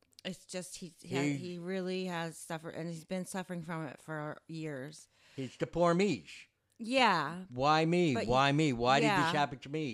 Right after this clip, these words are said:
Speaker 2: He went through all that. And I told
Speaker 1: He,
Speaker 2: him, "Hey, you
Speaker 1: he,
Speaker 2: need
Speaker 1: I
Speaker 2: to
Speaker 1: don't
Speaker 2: move."
Speaker 1: think he sees his part.
Speaker 2: He needs to move on, and he
Speaker 1: Mm-hmm.
Speaker 2: doesn't want to. He's not ready. Uh, you know, something inside is telling me,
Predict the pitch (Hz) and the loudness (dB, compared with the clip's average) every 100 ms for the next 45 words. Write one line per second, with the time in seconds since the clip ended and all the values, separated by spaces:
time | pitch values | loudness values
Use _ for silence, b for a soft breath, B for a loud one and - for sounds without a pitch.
0 | 110 127 127 151 - 165 131 107 101 90 | -6 -6 -2 -4 -4 -6 -2 -2 -2 -6
1 | 78 - b b _ 113 123 123 135 113 | -10 -16 b b _ -8 -4 -2 -2 -2
2 | 143 - 156 127 127 135 139 135 254 277 | -2 -2 0 0 0 0 2 2 2 2
3 | - 277 247 220 - 226 214 208 - - | 2 0 -4 -10 -10 -12 -8 -10 -10 -10
4 | 214 214 214 - _ _ _ _ - 139 | -8 -8 -8 -14 _ _ _ _ -8 -6
5 | 131 123 165 185 - 160 170 165 180 202 | -6 0 2 2 -2 0 0 0 0 -2
6 | 104 82 104 120 123 117 113 113 135 160 | -8 -8 -8 -6 -6 -6 -8 -12 -10 -12
7 | - 110 _ _ 101 95 117 110 135 180 | -12 -20 _ _ -18 -12 -12 -10 -8 -8
8 | 147 92 87 107 107 107 101 - 120 131 | -10 -14 -14 -14 -10 -8 -8 -10 -12 -8
9 | 127 127 110 107 123 123 107 95 95 101 | -8 -8 -8 -8 -8 -10 -14 -12 -10 -10
10 | 87 101 | -12 -16